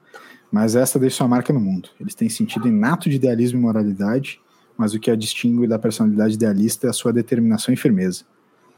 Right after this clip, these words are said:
Os advogados não são sonhadores ociosos,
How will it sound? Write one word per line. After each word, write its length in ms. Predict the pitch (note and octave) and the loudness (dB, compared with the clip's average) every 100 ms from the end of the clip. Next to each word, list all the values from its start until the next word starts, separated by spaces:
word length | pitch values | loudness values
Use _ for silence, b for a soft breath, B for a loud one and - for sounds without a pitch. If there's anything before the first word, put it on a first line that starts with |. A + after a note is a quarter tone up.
| _ | _
Os 120 | - B2+ | -2 0
advogados 540 | D#3 D#3+ C#3 D3+ D3 | 2 4 4 2 4
não 120 | D#3+ | 2
são 240 | F3 E3+ E3+ | 4 2 2
sonhadores 540 | - D#3 B2 C#3 C3+ | 2 2 4 4 4
ociosos, 640 | C3 - A2+ G#2 - - | 2 2 2 0 -2 -12